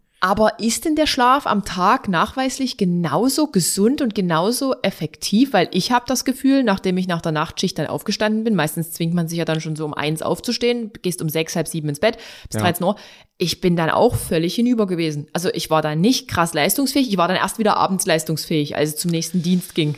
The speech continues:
Speaker 1: <laughs>
Speaker 2: Da würde ich eben beim Schichtdienst ansetzen, ne? Also wenn ich, wenn ich immer wieder diesen, diesen Rhythmus hab
Speaker 1: Mhm.
Speaker 2: und dieser Rhythmus verändert sich, dann wird's tatsächlich schwierig.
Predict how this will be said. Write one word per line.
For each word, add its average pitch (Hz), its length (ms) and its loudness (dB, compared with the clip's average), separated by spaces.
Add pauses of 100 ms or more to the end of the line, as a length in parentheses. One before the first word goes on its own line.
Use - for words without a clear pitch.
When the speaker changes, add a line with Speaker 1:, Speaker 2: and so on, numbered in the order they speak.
Speaker 1:
<laughs> 208 100 4 (420)
Speaker 2:
Da 135 220 4
würde 165 180 2
ich 147 160 -2
eben 147 220 4
beim 135 220 4
Schichtdienst 165 640 0
ansetzen, 110 500 -4
ne? 110 200 -2 (200)
Also 117 300 2
wenn 139 160 6
ich, 151 300 0
wenn 139 120 4
ich 135 160 -2
immer 170 240 0
wieder 165 220 0
diesen, 139 460 -2
diesen 117 260 -6
Rhythmus 151 480 -2
hab - 340 -8
Speaker 1:
Mhm. 208 220 -2
Speaker 2:
und 120 160 -4
dieser 120 240 2
Rhythmus 151 340 0
verändert 160 500 -4
sich, - 520 -10
dann 120 280 -4
wird's 147 360 -4
tatsächlich 127 500 -6
schwierig. 98 540 -8